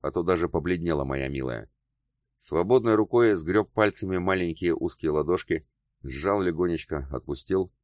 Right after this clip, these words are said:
поднялся на ноги, выпрямился, глянул прямо в глаза допросчику. «Или ты меня не узнал, Горевой, или какую-то игру затеял. Не стоило мне возвращаться?»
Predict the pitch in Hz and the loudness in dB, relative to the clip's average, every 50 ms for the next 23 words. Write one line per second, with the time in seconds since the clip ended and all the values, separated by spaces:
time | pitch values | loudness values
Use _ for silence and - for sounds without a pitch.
0 | _ _ _ _ - - 82 85 110 131 131 - - 101 98 87 90 92 92 80 | _ _ _ _ -2 -2 0 0 0 0 0 0 -2 -2 0 0 0 0 -2 0
1 | 87 85 76 69 69 78 78 - 80 73 73 71 67 - 76 67 - _ _ _ | -2 -4 -2 0 0 0 0 0 -2 -2 -2 -4 -4 -4 -6 -6 -8 _ _ _
2 | _ _ _ _ - 64 65 73 85 98 117 120 117 113 104 - 107 92 87 87 | _ _ _ _ -14 -8 -2 0 2 4 4 2 2 0 0 2 0 0 2 2
3 | 82 76 71 78 76 71 82 78 73 73 - 73 69 65 - - 58 - 62 - | 0 0 0 0 0 0 0 0 0 -2 -2 -2 -4 -4 -6 -10 -10 -12 -12 -14
4 | _ _ _ _ _ _ _ _ _ _ _ _ _ _ - - 73 78 85 90 | _ _ _ _ _ _ _ _ _ _ _ _ _ _ -8 -4 0 2 2 2
5 | - 101 90 92 92 90 90 87 90 90 90 87 95 104 104 92 76 69 67 80 | 0 0 -2 0 0 0 0 0 0 0 0 0 2 2 2 2 0 0 0 2
6 | 76 78 73 71 69 65 60 _ _ _ _ _ _ _ _ _ _ - 78 87 | 4 4 4 2 0 0 -2 _ _ _ _ _ _ _ _ _ _ -2 0 2
7 | 98 104 101 - 101 90 - 101 101 101 92 - 101 101 92 80 85 87 76 80 | 2 2 2 2 0 -2 0 0 2 2 2 2 0 0 0 2 0 2 2 2
8 | 76 - - 76 71 69 67 65 - _ _ _ _ _ _ _ _ _ _ _ | 0 0 0 0 2 0 -2 -4 -6 _ _ _ _ _ _ _ _ _ _ _
9 | - 71 78 82 78 - - 127 139 127 110 90 82 80 78 76 76 69 76 76 | -10 -4 -4 -4 -4 0 2 4 4 4 4 4 2 2 0 0 0 0 -2 -4
10 | - - 76 65 - - 57 - | -2 -4 -4 -4 -4 -8 -12 -14